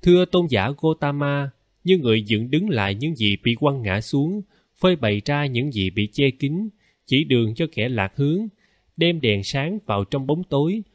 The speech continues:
để những ai có mắt có thể thấy sắc." Cũng vậy, chánh pháp đã được tôn giả Gotama dùng nhiều phương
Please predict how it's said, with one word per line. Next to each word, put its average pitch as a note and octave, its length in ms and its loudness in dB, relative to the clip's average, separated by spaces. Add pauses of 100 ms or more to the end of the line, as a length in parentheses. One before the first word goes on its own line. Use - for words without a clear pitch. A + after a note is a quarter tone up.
(120)
để A2+ 140 2
những C#3+ 220 -4
ai C3+ 220 -6
có D#3 180 -4
mắt F#3+ 280 -4 (100)
có E3 140 -2
thể G#2 160 -2
thấy - 200 -2
sắc." G3 260 -4 (1000)
Cũng D3+ 220 0
vậy, G2 360 -2 (280)
chánh F3+ 200 0
pháp G#3 340 -4
đã B2 100 2
được A2+ 280 -2
tôn D#3+ 200 2
giả G2+ 240 0
Gotama C3 760 -2 (300)
dùng C3 200 4
nhiều B2+ 220 2
phương F3 240 0